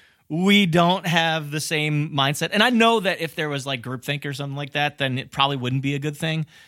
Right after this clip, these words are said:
But just once for one of these reports, is, is we gonna have an aligned division,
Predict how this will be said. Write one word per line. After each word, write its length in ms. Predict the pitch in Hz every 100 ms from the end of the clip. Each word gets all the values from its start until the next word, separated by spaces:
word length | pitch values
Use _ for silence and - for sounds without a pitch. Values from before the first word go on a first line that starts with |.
| _
But 140 | 202 165
just 180 | 277 156
once 300 | 127 151 175
for 100 | 165
one 140 | 156 160
of 40 |
these 160 | 151 143
reports, 460 | - 139 143 143
is, 140 | 160 147
is 180 | 165 147 123 147
we 120 | 196
gonna 120 | 294
have 120 | 220
an 140 | 160 139
aligned 540 | 123 120 135 151 143
division, 480 | 123 120 135 139